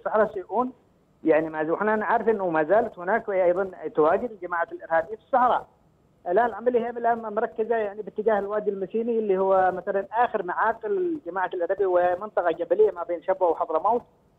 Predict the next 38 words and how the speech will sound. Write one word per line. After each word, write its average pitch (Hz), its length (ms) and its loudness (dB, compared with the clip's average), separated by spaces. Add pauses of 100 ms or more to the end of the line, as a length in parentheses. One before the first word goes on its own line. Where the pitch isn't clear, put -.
وإحنا 170 260 -2
نعلم 175 340 2
أنه 170 140 -4
بعد 160 200 0
تحرير 190 300 0
المكلا 196 400 0
ب-، 190 180 -2 (100)
ب-، 160 340 2 (640)
بالتنسيق 196 440 0
مع 160 200 0
قوات 170 260 2
النخبة 170 240 -12
الشبواني 175 400 0
مع 160 160 -6
القوات 170 320 2
الإماراتية، 170 480 0
في 151 160 -4
حين 185 180 -8 (200)
لما، 160 540 0
عندما 170 240 -6
تحررت 165 340 -6
المكلا 202 440 0 (420)
انسحبت 214 400 0
هذه 214 160 0
المجامع 190 400 0
الإرهابية 160 400 -2
باتجاه 208 400 0 (400)
هذا 226 240 0
وادي 214 280 -2
المسيني، 208 480 -8 (100)
وهو 175 180 2
م-، 190 200 -2
منطقة 208 260 -2
جبلية 220 320 0
ما 220 120 -4
بين 220 220 0
المحافظتين 214 600 -2
يعني، 123 140 -12